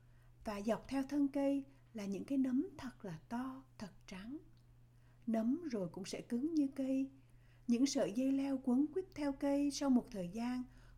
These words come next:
cũng trở thành những cái cây tuy uốn éo mềm mại nhưng vẫn cứng cáp, không kém những cây đứng thẳng chung quanh. Tôi quên dặn, đi tắm rừng, bạn nhớ hãy để bên ngoài rừng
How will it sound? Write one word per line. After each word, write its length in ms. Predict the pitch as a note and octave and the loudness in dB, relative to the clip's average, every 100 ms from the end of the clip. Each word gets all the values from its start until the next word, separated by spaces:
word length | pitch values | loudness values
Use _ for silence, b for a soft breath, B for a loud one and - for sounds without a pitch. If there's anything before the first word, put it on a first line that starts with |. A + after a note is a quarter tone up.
| B | B
cũng 240 | A#3 A#3 | 2 4
trở 160 | B3+ - | 2 0
thành 240 | B3+ G#3+ G3 | -2 -4 -2
những 120 | F#3 | -2
cái 140 | C4+ | -4
cây 360 | C#4+ C4+ C4 B3+ | -4 -2 -2 0
tuy 160 | C4 B3 | 0 2
uốn 240 | - B3 | 2 2
éo 200 | C#4 A3 C#4 | 2 -2 0
mềm 360 | D4 G#3+ F3+ | 0 0 -2
mại 300 | F3+ F3 E3+ - b b b | -4 -6 -8 -12 b b b
nhưng 220 | A#3 A3+ | 0 0
vẫn 260 | G3 F#3+ G3 | 0 -6 -6
cứng 300 | - A3 C4 | -4 0 0
cáp, 260 | C4+ C#4 F4 - B B | -2 -10 -12 -18 B B
không 260 | - D4+ D4 | 2 2 4
kém 200 | C#4+ E4 | 0 0
những 240 | D4 A#3+ | 0 0
cây 200 | B3+ B3+ | -2 -2
đứng 220 | A3+ B3 | 2 2
thẳng 320 | C#4+ A#3+ - B3+ | 0 -4 -6 -4
chung 200 | C4+ B3+ | -2 -2
quanh. 340 | B3+ B3+ B3+ B3+ - - - - - - - - - - - - - | -2 -4 -6 -10 -20 -20 -20 -20 -20 -20 -20 -20 -20 -20 -20 -20 -6
Tôi 120 | B3 | -4
quên 320 | A3+ B3 A#3+ | -2 0 0
dặn, 280 | A#3 F3 E3 - - - b b b - | 0 -4 -8 -12 -20 -20 b b b 0
đi 200 | B3 A#3+ | 4 4
tắm 240 | G#3 B3 | 2 -2
rừng, 340 | D4 A3+ F#3 E3+ B B | 0 0 -2 -6 B B
bạn 260 | - F#3 F3 | -10 -8 -8
nhớ 500 | F#3 G3 G#3 A#3 E4 | -6 -6 -2 -2 -2
hãy 180 | C4+ F#3+ | -4 -6
để 160 | G3 - | -4 -2
bên 240 | A#3+ A#3 | -2 0
ngoài 300 | A3+ F#3 F3 | -2 -6 -6
rừng 300 | F3 F#3 E3+ | -4 -2 -2